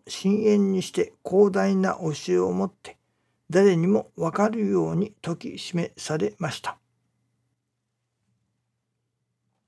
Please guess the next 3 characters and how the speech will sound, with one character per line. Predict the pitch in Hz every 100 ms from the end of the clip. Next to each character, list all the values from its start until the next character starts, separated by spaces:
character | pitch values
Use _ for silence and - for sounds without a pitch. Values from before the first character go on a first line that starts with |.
| _ _ _ _ _ _ _ _ _ _ _ _ _ _ _
金 | - 151 170
剛 | - -
石、 | - 135 - -